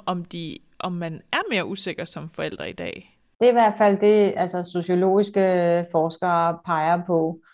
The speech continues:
Speaker 2: øh, og også, øh, ja, også de psykologiske studier, jeg er faldet over nu i forbindelse med bogen, ja,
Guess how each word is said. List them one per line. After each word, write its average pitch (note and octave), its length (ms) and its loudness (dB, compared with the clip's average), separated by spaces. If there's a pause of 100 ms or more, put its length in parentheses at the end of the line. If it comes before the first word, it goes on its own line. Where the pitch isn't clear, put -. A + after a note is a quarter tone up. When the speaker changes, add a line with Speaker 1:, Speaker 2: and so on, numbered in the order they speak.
(420)
Speaker 2:
øh, D#3+ 460 2
og D#3+ 120 2
også, F3+ 340 0
øh, F3 500 0
ja, - 140 -4
også - 240 -2
de A3 60 -2
psykologiske F3 680 -2
studier, F3 420 -6
jeg E3 180 2
er D#3 120 -2
faldet E3 300 2
over D#3+ 220 0
nu E3+ 200 0
i E3+ 120 -2
forbindelse E3 560 -6
med E3+ 220 -4
bogen, E3 360 0
ja, E3+ 180 -6